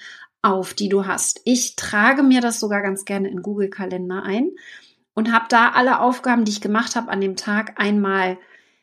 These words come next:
markiert. Und dann kannst du farbig reingehen und gucken, welche dieser Aufgaben wäre zehn Euro wert,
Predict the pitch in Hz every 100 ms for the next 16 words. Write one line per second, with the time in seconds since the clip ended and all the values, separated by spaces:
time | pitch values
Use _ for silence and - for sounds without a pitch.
0 | _ _ 190 190 - 233 294 339 220 226
1 | 285 277 - 240 - - 277 359 285 247
2 | - 233 277 294 214 208 220 202 208 -
3 | 269 277 277 214 220 240 302 330 240 226
4 | 220 - 220 - 214 202 202 190 196 202
5 | 196 - - 214 226 226 - 208 226 226
6 | 233 208 208 233 403 -